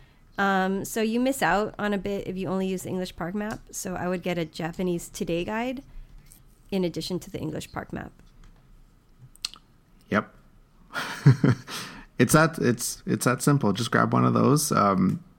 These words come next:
Speaker 2: they're, they're at the, the turnstiles. And if you ask any cast member, they're usually, that, those are the only ones they're usually carrying.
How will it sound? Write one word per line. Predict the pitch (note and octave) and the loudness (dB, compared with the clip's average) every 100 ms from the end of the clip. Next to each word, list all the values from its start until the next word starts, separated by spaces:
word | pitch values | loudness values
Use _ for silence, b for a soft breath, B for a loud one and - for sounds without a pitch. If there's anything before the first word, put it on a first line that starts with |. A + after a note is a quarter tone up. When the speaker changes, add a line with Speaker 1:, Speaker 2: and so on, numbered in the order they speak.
| _ _ - - | _ _ -12 2
Speaker 2:
they're, | A#2 A2 | 4 4
they're | G#2 A2 B2 B2 A#2 | 2 0 4 4 4
at | A#2+ | 2
the, | A#2 F#2 - - | 2 2 -2 -2
the | A2 | 0
turnstiles. | - F2 F2+ - F#2+ E2+ G2 - B B B B - | 2 2 2 2 2 2 -2 -4 B B B B 0
And | G2+ G2 | 4 4
if | - | 2
you | |
ask | - G#2+ - | 4 4 4
any | G#2+ G#2 | 4 4
cast | - G2+ - | 4 2 2
member, | A2+ A2 B2 A2+ - | 2 4 4 2 0
they're | A#2 A#2+ | 2 4
usually, | G#2+ A#2 A#2 C3+ | 6 6 8 4
that, | G#2+ A#2+ G#2 | 6 4 6
those | A#2+ A#2 | 6 6
are | |
the | A#2+ | 4
only | A#2+ B2 | 6 6
ones | A#2 A#2+ | 6 6
they're | A2+ G#2 | 4 4
usually | G#2 G#2 G2+ | 4 2 0
carrying. | - F#2+ G#2 C#3+ G3+ | 0 2 4 4 4